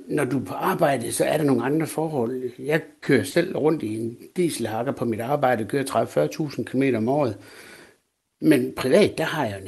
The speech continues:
elbil, fordi jeg vil gøre det bedst for miljøet. Jamen, er jeg så hyklerisk? Altså, det, man skal,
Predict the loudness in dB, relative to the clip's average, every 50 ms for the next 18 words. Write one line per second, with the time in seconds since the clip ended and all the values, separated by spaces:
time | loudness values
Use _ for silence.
0 | -4 -4 0 2 2 2 2 0 -4 -6 -6 -6 -4 -2 -2 -2 -4 -6 -8 -8
1 | -4 -2 -2 -2 -2 0 -2 -2 -2 -4 -4 -4 -2 -2 -2 -4 -2 -2 2 2
2 | 2 2 0 -4 -10 -8 -6 -4 -4 -2 -4 -4 -2 0 0 2 4 2 2 2
3 | 0 -6 -6 -6 -8 -12 -16 -20 -20 -20 _ _ _ _ _ _ _ -6 -6 -4
4 | -2 -2 -4 0 0 0 0 0 -4 -14 -14 -14 -14 -16 -20 -20 _ _ -2 0
5 | 2 4 4 4 2